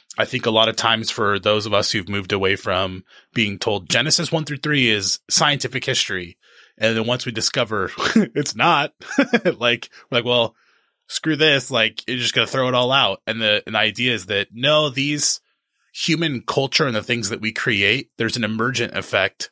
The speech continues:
where, like, there's real entities of, like, community and history and spirituality that is created by the stuff that we do, right? I mean, like, these, these realities that we,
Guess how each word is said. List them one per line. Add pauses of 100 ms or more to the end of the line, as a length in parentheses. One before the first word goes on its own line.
where, (400)
like,
there's
real
entities (220)
of,
like, (720)
community
and
history
and
spirituality
that
is
created
by
the
stuff
that
we
do, (500)
right? (140)
I
mean,
like,
these, (120)
these
realities
that
we,